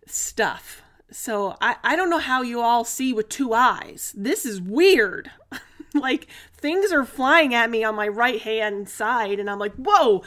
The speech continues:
what was <laughs> that?" I'm like, "Oh, it's a leaf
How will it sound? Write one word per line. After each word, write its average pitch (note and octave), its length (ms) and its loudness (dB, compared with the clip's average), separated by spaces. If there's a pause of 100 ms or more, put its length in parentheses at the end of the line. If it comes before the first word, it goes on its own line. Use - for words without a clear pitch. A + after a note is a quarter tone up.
(120)
what E4+ 200 0
was D#4+ 200 2 (140)
<laughs> - 100 -12
that?" - 580 -2 (220)
I'm B3+ 100 -4
like, A#3+ 240 -4
"Oh, A#3+ 340 -2 (280)
it's G#3 140 -8
a G#3+ 40 0
leaf G#3+ 580 -4